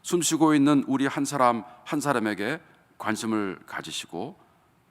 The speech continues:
우리를 사랑하시고 우리를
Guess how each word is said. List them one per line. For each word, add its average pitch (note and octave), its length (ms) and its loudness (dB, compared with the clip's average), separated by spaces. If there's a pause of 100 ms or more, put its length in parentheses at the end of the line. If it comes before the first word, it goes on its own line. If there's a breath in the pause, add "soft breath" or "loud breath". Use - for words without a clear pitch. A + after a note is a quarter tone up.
(340)
우리를 B2 320 -2
사랑하시고 C3+ 760 -4 (800 soft breath)
우리를 B2 560 -2